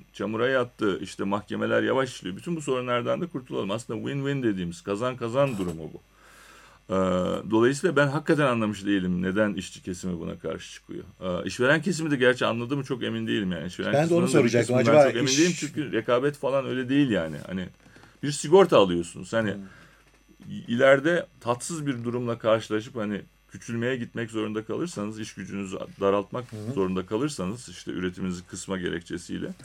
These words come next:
Speaker 1: e, işten çıkaracağınız elemanlarınıza toplu bir para verip daha güç duruma düşüp belki diğerlerinin de işini kaybetmesi riskini doğurmaktansa küçük küçük primler halinde,
Speaker 2: Hmm.
Speaker 1: ödenebilir primler halinde.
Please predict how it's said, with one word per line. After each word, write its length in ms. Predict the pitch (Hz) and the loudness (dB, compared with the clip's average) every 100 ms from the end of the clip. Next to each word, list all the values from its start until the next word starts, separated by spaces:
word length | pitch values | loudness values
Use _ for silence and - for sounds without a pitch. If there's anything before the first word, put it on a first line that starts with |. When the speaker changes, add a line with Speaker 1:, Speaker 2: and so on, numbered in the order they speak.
| - - - _ _ - | -20 -20 -20 _ _ -14
Speaker 1:
e, 40 | 107 90 85 92 | -8 -6 -6 -8
işten 340 | - 87 135 160 | -10 -6 -2 -2
çıkaracağınız 600 | 165 147 120 110 107 101 | -2 -2 0 0 -2 -2
elemanlarınıza 640 | 98 107 107 104 104 98 95 | -4 -2 -2 -2 -4 -4 -6
toplu 340 | - - 131 | -6 -8 -8
bir 80 | 113 | -12
para 280 | 95 101 107 | -6 -4 -2
verip 220 | 98 - | -4 -4
daha 140 | 98 113 | -4 -4
güç 260 | 107 - | -8 -12
duruma 320 | 95 92 90 - _ 90 | -8 -4 -4 -6 _ -14
düşüp 220 | 92 127 _ 139 | -12 -14 _ -2
belki 280 | 104 110 104 | -2 -2 -4
diğerlerinin 460 | 104 101 98 101 | -2 0 -2 -4
de 80 | 92 | -6
işini 260 | 92 98 92 | -6 -8 -4
kaybetmesi 760 | 90 87 85 - 87 95 95 - | -4 -2 -6 -6 -8 -4 -6 -4
riskini 400 | 90 - 92 90 | -12 -10 -6 -4
doğurmaktansa 880 | 98 104 117 120 - 185 180 110 208 - _ - _ _ _ _ _ _ - | 0 0 0 -4 -4 -2 -2 -6 -10 -12 _ -20 _ _ _ _ _ _ -10
küçük 260 | 185 190 | -8 -6
küçük 260 | - 147 147 | -6 -8 -4
primler 340 | 131 123 127 | -2 0 2
halinde, 280 | 113 95 95 | 4 4 2
Speaker 2:
Hmm. 80 | 123 | 0
Speaker 1:
ödenebilir 440 | 117 120 131 151 | 0 -2 -2 -2
primler 420 | - 117 107 107 101 | -4 -6 -4 -4 -2
halinde. 440 | 90 90 90 92 | -2 -2 -4 -4